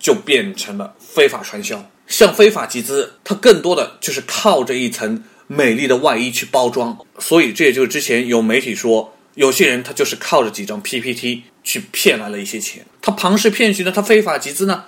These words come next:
他更会讲故事，他的故事讲得更高大上，这才是最令人防不胜防的东西。而且你还发现很多他都是带着互联网的概念的，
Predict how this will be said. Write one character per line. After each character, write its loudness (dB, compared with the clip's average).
他 2
更 2
会 2
讲 -4
故 -2
事， -4
他 -6
的 0
故 4
事 -2
讲 -2
得 -10
更 -4
高 -8
大 -18
上， -10
这 0
才 -4
是 -4
最 4
令 -4
人 -4
防 -2
不 -4
胜 0
防 -16
的 -12
东 -12
西。 -10
而 4
且 2
你 0
还 -2
发 6
现 -2
很 -6
多 2
他 -8
都 2
是 -4
带 2
着 0
互 0
联 4
网 -2
的 -12
概 -4
念 -18
的， -20